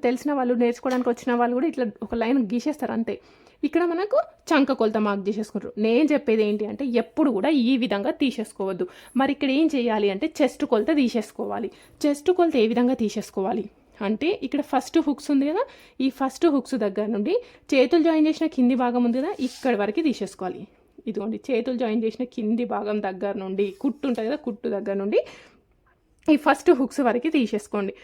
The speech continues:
ఫస్ట్ హుక్స్ వరకు తీసేసుకుంటే ఇప్పుడు ఇది ఎంత వచ్చింది? పదిన్నర ఇంచులు అయితే వచ్చేసింది.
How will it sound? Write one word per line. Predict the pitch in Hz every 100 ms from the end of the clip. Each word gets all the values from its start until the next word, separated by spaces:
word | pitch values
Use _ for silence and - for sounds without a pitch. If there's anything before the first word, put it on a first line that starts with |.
| - _
ఫస్ట్ | 311 311 359
హుక్స్ | 320 -
వరకు | 294 269 285
తీసేసుకుంటే | 254 233 254 - 240 302
ఇప్పుడు | 285 262
ఇది | 240
ఎంత | 240 240
వచ్చింది? | 240 277 403 571 - - _
పదిన్నర | 277 262 330 285 214
ఇంచులు | 233 269
అయితే | 208 202
వచ్చేసింది. | 302 - 220 202 208